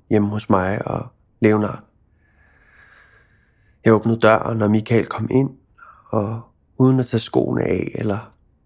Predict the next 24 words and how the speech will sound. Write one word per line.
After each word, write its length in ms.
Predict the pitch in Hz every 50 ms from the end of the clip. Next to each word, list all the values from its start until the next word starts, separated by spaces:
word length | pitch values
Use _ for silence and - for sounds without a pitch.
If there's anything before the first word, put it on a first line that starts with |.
| _ _ _ _ _ _ _ _ _ -
noget 140 | 113 110 107
som 140 | - 110 107
helst, 260 | 113 - - - -
gik 160 | 117 107 -
han 120 | 113 104
ind 120 | 95 - -
i 40 | -
køkkenet, 440 | - - 131 131 - - 127 127 117 - _ _ -
hvor 240 | - 107 87 - -
Leonard 360 | 95 104 110 113 113 107 -
sad. 240 | - - 127 117 - - - _ _ _ _ _ _ _ _ _ _ _ _ _ _ _ _ _ _ _ _ _ _ _ _ _ _ _ _ _ _ -
Og 120 | - 107 104
jeg 100 | 101 -
tog 260 | - 120 85 78 104
en 180 | 98 95 95
skruenøgle, 680 | 98 - - - 107 110 123 139 139 131 120 117 117 123 - _ _ _ _ _ _ _ _ _ _ _ _ _
som 180 | _ - 110 107
lå 160 | 107 107 90
ude 160 | 98 110 110
i 40 | 113
gangen, 320 | - 101 - - - - - - _ _ _ _ _ _ _ _ _ _ _ _ _ _ _ _ _ _ _ _ _ _ _ _ _ _ -
lige 160 | 123 117 113
ved 60 | 110
indgangen, 500 | 101 101 107 107 120 117 - - - 120